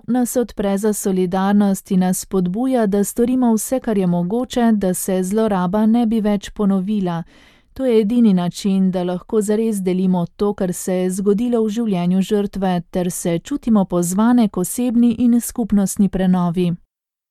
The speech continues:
Poklicani smo k moralnemu odzivu, spodbujanju in pričevanju bližine tistim, ki jih je zloraba ranila. Znati poslušati pomeni poskrbeti za žrtve,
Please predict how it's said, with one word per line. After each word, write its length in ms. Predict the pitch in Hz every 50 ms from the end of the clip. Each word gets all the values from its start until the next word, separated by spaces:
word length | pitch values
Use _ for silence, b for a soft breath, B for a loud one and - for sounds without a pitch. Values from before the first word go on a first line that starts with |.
| _
Poklicani 680 | - 202 196 - 220 208 226 - - 247 226 226 226
smo 320 | 214 - - 226 233 226 226
k 100 | - -
moralnemu 680 | 240 240 240 214 202 185 185 185 190 196 202 208 202 196
odzivu, 640 | 190 185 175 175 196 226 233 240 214 233 220 196 -
spodbujanju 960 | - - - - 196 190 180 185 185 233 254 262 262 254 240 240 240 240 233 -
in 240 | - 240 240 233 233
pričevanju 720 | - - 247 233 - - 262 226 226 214 214 214 226 233
bližine 560 | 220 220 226 226 214 190 202 190 185 180 175
tistim, 640 | 170 - 226 226 233 - - - 240 240 247 254 240 -
ki 120 | - 269
jih 220 | 254 247 226 -
je 180 | 269 262 254 254
zloraba 600 | 226 226 247 240 240 226 196 190 185 175 196 202
ranila. 580 | 202 208 208 208 214 202 180 175 175 175 170 170 - _ _ _ _
Znati 480 | 190 180 190 196 190 190 190 - 220
poslušati 840 | 185 - 175 170 - - 233 262 262 - - 254 233 - - 226 208 196
pomeni 600 | - - 190 185 190 220 233 247 254 269 269 254
poskrbeti 840 | - - 254 247 - - - 269 247 247 196 185 180 - - 196
za 180 | 180 - 202 196
žrtve, 580 | 196 214 202 185 175 - 180 175 175 170 175